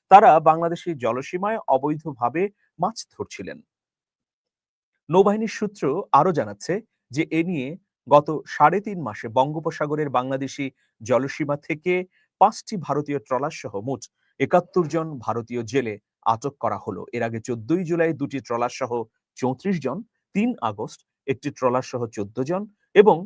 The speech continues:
সতেরোই অক্টোবর একই এলাকা থেকে একটি ট্রলার সহ চোদ্দ জন ভারতীয় জেলেকে আটক করা হয়। পূর্ববর্তী মামলাগুলোর বাষট্টি জন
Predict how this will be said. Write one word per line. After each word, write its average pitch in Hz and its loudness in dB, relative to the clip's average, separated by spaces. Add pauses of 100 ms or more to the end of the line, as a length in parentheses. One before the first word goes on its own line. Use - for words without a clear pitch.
সতেরোই 208 4
অক্টোবর 156 -4 (320)
একই 151 2 (260)
এলাকা 202 2
থেকে 151 -6 (100)
একটি 226 -4
ট্রলার 131 0
সহ 127 -10 (420)
চোদ্দ 147 4
জন 104 -6
ভারতীয় 117 -2
জেলেকে 156 4 (300)
আটক 135 8
করা 92 0
হয়। 82 -10 (1200)
পূর্ববর্তী 233 4
মামলাগুলোর 185 2 (400)
বাষট্টি 208 2
জন 190 2